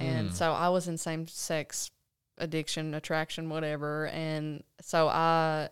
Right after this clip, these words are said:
Speaker 1: I didn't have a very feminine wardrobe, and I'm already, um, just not a real girly girl. I like to be
Speaker 2: <laughs>
Speaker 1: comfortable. And, um, and so he invited me to, to church for, you know,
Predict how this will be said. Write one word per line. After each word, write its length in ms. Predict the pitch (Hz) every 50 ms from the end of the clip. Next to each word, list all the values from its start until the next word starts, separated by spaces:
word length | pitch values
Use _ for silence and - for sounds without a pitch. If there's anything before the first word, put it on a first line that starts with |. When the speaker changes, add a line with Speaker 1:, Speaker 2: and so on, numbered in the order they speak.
| _ _ -
Speaker 1:
I 160 | - 175 175
didn't 260 | 175 175 165 160 156
have 280 | 156 170 160 160 160 156
a 80 | 151 147
very 240 | 151 151 147 147
feminine 520 | 156 - - 156 156 156 156 151 151 151 151
wardrobe, 540 | 147 151 151 151 147 151 147 143 147 147 147
and 100 | 143 147
I'm 240 | 156 156 156 151 -
already, 680 | - 156 151 147 151 147 147 147 147 147 147 147 - -
um, 460 | - 170 165 151 156 160 156 170 165 - _ _
just 200 | - 170 - -
not 140 | 151 151 147
a 40 | 151
real 200 | 151 156 151 147
girly 400 | 156 151 151 156 156 156 156 151
girl. 520 | - 151 151 151 151 151 156 160 175 - -
I 160 | 170 165 165
like 240 | 170 - - - 113
to 80 | 110 -
be 140 | - -
Speaker 2:
<laughs> 80 | 101 110
Speaker 1:
comfortable. 600 | 156 156 160 - - 156 - 160 156 170 165 _ _ _ _ _ _ _ _ _ _ -
And, 520 | 185 180 180 175 175 175 175 170 165 143 -
um, 720 | 165 175 170 165 165 160 160 156 151 147 147 147 147 - - _ _ _ -
and 220 | 180 180 170 165 -
so 460 | - 175 170 165 165 160 160 156 139
he 160 | 170 180 175
invited 380 | 170 165 151 156 165 170 180 175
me 220 | 175 170 165 160 160
to, 540 | - - 170 160 156 156 156 151 147 151 - - _ _ _ _ _ _ _ _
to 120 | - 156 147
church 600 | - - 214 240 220 170 156 165 175 - - - - _
for, 300 | - - 160 156 156 156 160 160 - _ _ _ _
you 160 | - 170 165
know, 340 | 156 147 147 151 160 160